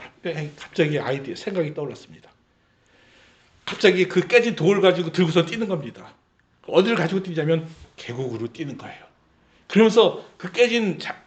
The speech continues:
그 항아리를 갖다가 그 계곡 속에다 집어넣어버려요. 그러니까 어떻게 되겠습니까?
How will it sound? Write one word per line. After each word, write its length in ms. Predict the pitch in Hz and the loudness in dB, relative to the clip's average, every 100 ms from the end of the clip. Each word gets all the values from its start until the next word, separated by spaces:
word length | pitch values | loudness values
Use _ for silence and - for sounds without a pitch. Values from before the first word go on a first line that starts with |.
| _ | _
그 260 | - 175 151 | 2 2 2
항아리를 420 | - 226 208 185 | 0 2 2 2
갖다가 340 | 156 156 160 - - _ - | 0 0 0 -2 -18 _ -12
그 160 | 175 | -12
계곡 240 | - 185 190 | 0 0 2
속에다 260 | 185 156 | 2 2
집어넣어버려요. 580 | 156 147 147 117 95 - - _ _ _ _ _ _ _ _ _ _ _ _ _ | 0 0 2 0 -4 -10 -20 _ _ _ _ _ _ _ _ _ _ _ _ _
그러니까 180 | 107 165 | 0 2
어떻게 160 | - 156 | 4 2
되겠습니까? 480 | 127 123 98 - | 0 -4 -10 -12